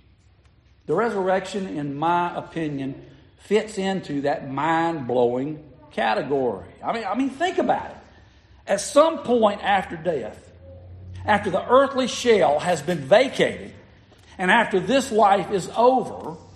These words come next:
the soul of that person goes into another place. Then somehow, some way, it miraculously returns to that earthly shell,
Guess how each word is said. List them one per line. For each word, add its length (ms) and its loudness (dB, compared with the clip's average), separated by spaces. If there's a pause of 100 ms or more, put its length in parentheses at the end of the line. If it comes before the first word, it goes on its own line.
(580)
the 140 -2
soul 640 4
of 80 0
that 240 2
person 360 -2
goes 300 6
into 300 -2
another 260 -2
place. 500 -8 (320)
Then 140 -2
somehow, 720 2 (180)
some 500 4
way, 280 -2 (200)
it 120 -4
miraculously 920 2
returns 720 0
to 100 -4
that 220 2
earthly 400 -2
shell, 400 -6